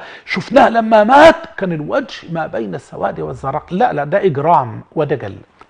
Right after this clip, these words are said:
إجرام ودجل. ليه؟ لأن ما بنيجي نحكم في مثل هذه الحالة لا بد من العودة إلى اثنين، إلى الأول إلى الأطباء، إلى المتخصصين، مش أي طبيب، ما نروحش لطبيب نساء أو طبيب، آه، لا.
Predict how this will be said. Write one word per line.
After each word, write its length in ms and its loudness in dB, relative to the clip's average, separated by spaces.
إجرام 580 0
ودجل. 360 -8
ليه؟ 320 6
لأن 400 -4
ما 60 -4
بنيجي 280 -6
نحكم 240 -4
في 100 -14
مثل 240 -6
هذه 180 -2
الحالة 440 -2
لا 200 -2
بد 220 -4
من 100 -6
العودة 320 -2
إلى 120 -6
اثنين، 420 -12
إلى 100 4
الأول 380 2
إلى 120 0
الأطباء، 680 -4
إلى 120 0
المتخصصين، 1300 -6
مش 220 -4
أي 140 2
طبيب، 500 -2
ما 80 -4
نروحش 240 -6
لطبيب 320 -8
نساء 260 -8
أو 120 -8
طبيب، 440 -10
آه، 300 -10
لا. 200 -2